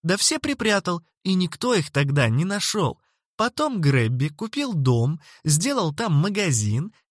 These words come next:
и нашел в подвале клад. Ну или там тайник в стене, или еще что. И в этот самый оборот их сейчас пустил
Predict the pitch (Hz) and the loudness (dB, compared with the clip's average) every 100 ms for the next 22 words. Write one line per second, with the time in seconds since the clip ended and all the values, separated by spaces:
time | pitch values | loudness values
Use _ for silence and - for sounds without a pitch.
0 | - 180 170 165 - 240 190 - 135 143 | -4 0 0 0 0 0 -2 0 0 0
1 | 190 214 139 - 202 247 247 - - - | 0 0 -2 -4 -6 -4 -4 -8 -14 -20
2 | _ _ _ _ 202 285 233 165 151 202 | _ _ _ _ -6 -2 0 2 0 -2
3 | 151 - _ - 180 117 117 143 - - | -4 -10 _ 0 2 2 2 0 -2 -2
4 | 123 117 110 - _ - 139 123 107 123 | 0 0 -2 -6 _ -2 0 2 0 0
5 | 120 - 113 - _ _ _ 202 220 208 | 0 0 -2 -4 _ _ _ -2 0 2
6 | 254 220 147 - 214 196 151 131 _ - | 0 0 0 2 2 2 2 0 _ 0
7 | 156 143 139 143 226 233 - - - 285 | 4 6 4 4 0 -2 -4 -14 -6 -4
8 | - - 143 123 117 - 139 - 277 285 | 0 0 2 0 0 0 0 2 -2 -4